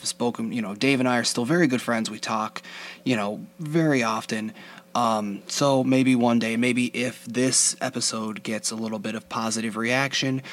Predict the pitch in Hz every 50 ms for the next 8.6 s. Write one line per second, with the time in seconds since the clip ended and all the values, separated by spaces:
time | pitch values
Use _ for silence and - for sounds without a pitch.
0 | - - - - - - - - 113 107 104 98 92 95 107 113 117 113 110 113
1 | 113 104 101 113 110 104 107 107 104 - 113 110 107 104 104 92 - - - -
2 | - - - - 107 110 104 101 101 98 - 113 107 101 101 98 - - 98 87
3 | 73 - - - - - - - - - - - - - - - - 110 - 110
4 | - - 101 101 196 - - - - - - - - 127 127 113 - 120 113 123
5 | 113 113 107 - 110 113 110 113 117 113 107 - 110 107 101 110 107 104 104 104
6 | 104 107 110 104 - 110 110 107 107 - - 104 104 101 95 92 98 120 135 135
7 | 127 - - - - 123 123 - 120 - - 120 117 113 113 110 98 104 113 110
8 | 110 - - 117 110 110 107 107 104 - -